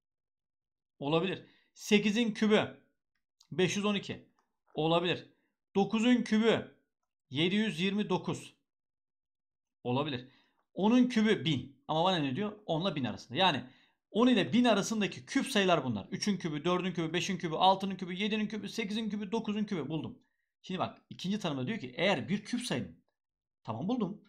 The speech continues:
Rakamları toplamı bir tam sayının karesine eşit ise. Şimdi rakamların toplamı ne geldi? Dokuz. Ne geldi? On. Ne geldi? Sekiz. Ne geldi? Dokuz. Ne geldi? On. Ne geldi? Sekiz.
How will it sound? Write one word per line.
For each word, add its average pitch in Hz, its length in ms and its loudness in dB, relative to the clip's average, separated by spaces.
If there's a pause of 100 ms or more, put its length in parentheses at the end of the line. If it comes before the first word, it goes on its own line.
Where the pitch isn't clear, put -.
(280)
Rakamları 175 480 0
toplamı 208 540 -2 (560)
bir 165 240 -6
tam 254 240 0
sayının 110 360 -6
karesine 233 440 0
eşit 127 160 -8
ise. - 220 -20 (480)
Şimdi 151 200 -6
rakamların 214 400 2
toplamı 202 320 -2
ne 220 40 2
geldi? 190 400 2 (460)
Dokuz. - 400 -4 (180)
Ne 208 120 2
geldi? 208 460 4 (280)
On. 139 340 -4 (320)
Ne 208 140 2
geldi? 202 480 4
Sekiz. - 500 -6
Ne 202 140 -2
geldi? 208 500 4 (880)
Dokuz. 127 440 -4 (180)
Ne 214 120 0
geldi? 208 520 4 (600)
On. 139 380 -2 (100)
Ne 165 220 0
geldi? 208 540 4
Sekiz. - 520 -10